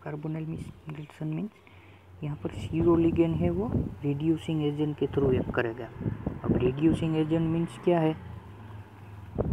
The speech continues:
oxidizing एज-, जो reducing agent होते हैं वो किसका, वो सामने वाले का oxidation करते हैं,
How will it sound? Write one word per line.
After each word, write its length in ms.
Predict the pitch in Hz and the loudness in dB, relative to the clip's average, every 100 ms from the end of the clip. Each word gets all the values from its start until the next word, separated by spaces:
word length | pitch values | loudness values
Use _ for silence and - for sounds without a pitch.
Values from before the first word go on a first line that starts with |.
| - - | 2 2
oxidizing 720 | - - 156 151 151 160 156 | 2 -4 -2 0 0 0 -2
एज-, 240 | 151 - | -4 -8
जो 180 | 139 139 | -2 -2
reducing 640 | 131 131 156 165 175 165 | -2 -4 -2 -2 -2 -2
agent 300 | 151 147 143 | -2 -2 -2
होते 240 | 135 - 160 | -2 -2 -8
हैं 100 | 170 | -6
वो 200 | 143 151 - | -8 -8 -8
किसका, 420 | 143 - 185 247 - - - - - - | -10 -10 -12 -12 -16 -20 -20 -20 -20 -10
वो 120 | 139 | -10
सामने 380 | 143 139 147 151 | -8 -6 -4 -2
वाले 240 | 151 151 | -2 -2
का 200 | 151 233 262 - | -6 -12 -14 -14
oxidation 600 | 147 - 160 156 151 135 | -14 -8 -4 -4 -4 -8
करते 340 | 127 - - | -8 -12 -12
हैं, 140 | 117 | -16